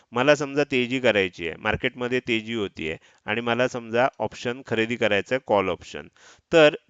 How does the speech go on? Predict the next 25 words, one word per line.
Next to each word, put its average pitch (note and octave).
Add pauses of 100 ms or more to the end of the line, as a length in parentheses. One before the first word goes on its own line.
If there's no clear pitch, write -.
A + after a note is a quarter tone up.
(100)
ज्या A2+
वेळेला A#2+
मार्केटमध्ये A2 (100)
इंडिया A2
विक्सची A#2
किंमत B2
वाढत G#2+
असते G#2+ (360)
तेव्हा A#2
ऑप्शन B2+
बाय A2
केलेला A2+ (240)
तर A2+
फायदेशीर F#2
असतो D#2+ (340)
आणि C3
ज्या A#2
वेळेला C3 (100)
इंडिया A2+
विक्समध्ये A#2+ (120)
ऑप्शन, A#2+ (140)
अ, G#2
इंडिया B2+
विक्समध्ये C3+ (340)
किंमत C3